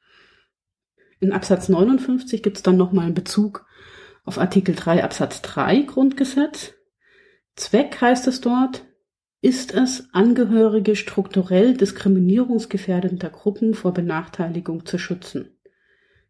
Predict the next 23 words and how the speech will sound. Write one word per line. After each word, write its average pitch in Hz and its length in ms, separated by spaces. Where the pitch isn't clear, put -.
Die 180 160
Vulnerabilität 196 1200
von 180 200
Menschen, 190 460
deren 170 240
geschlechtliche 190 580
Identität 175 680
weder 202 220
Frau 175 300
noch 185 180
Mann 175 260
ist, - 320
ist - 140
in 190 140
einer 180 260
überwiegend 208 720
nach 165 220
binären 175 520
Geschlechtsmuster 190 800
agierenden 185 500
Gesellschaft 160 580
besonders 151 500
hoch. 147 300